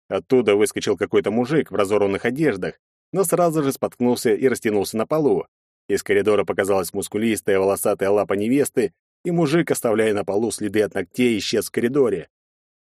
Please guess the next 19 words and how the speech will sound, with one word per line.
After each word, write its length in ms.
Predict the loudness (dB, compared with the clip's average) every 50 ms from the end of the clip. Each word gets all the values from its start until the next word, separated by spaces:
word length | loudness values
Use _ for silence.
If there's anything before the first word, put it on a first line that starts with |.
| _ _ -2
Бррр, 360 | 2 4 4 4 4 2 -2 -8 -12 _ _ _ _ _ _ _ _
прямо 400 | -8 -4 0 2 2 2 2 0
как 160 | 0 -2 -4
в 80 | -6 -12
каком-нибудь 600 | -10 -8 -4 0 2 2 2 4 2 2 0 0
фильме 260 | 0 2 2 4 4
ужасов. 480 | 2 2 0 -2 -4 -4 -6 -8 -8 _ _ _ _ _ _ _ _ _
Меня 280 | -6 -4 0 0 0 0
всего 240 | 2 2 2 2 2
передернуло. 580 | 2 0 0 0 0 0 -2 -4 -6 -8 -10 -12 _ _ _ _ _ _ _ _ _
«Пошли 400 | -4 -4 -2 -2 0 2 2 2
уже 200 | 2 2 0 0
отсюда 260 | 0 0 0 0 0 0
скорее!» 480 | 0 0 0 2 2 2 0 -2 -6 _ _ _ _ _ _ _ _ _ _ _ _ _ _ _ _ _ -8
Осторожно 640 | -8 -6 -2 0 2 2 4 4 2 2 2 0 0
выглянув 440 | 2 2 0 0 0 -2 -2 -4 -6
из 180 | -8 -10 -8
входной 320 | -6 -4 -2 0 0 0 0
двери, 380 | 0 0 0 0 0 -2 -2